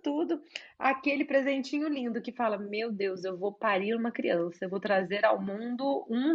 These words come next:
novo serzinho." E aí você começa a pensar de uma outra forma.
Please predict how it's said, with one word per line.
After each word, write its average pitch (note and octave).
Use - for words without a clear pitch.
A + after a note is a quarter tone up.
novo C4+
serzinho." G#3+
E B3+
aí C4
você G#3+
começa A3+
a -
pensar A3+
de G3+
uma G#3
outra B3
forma. E3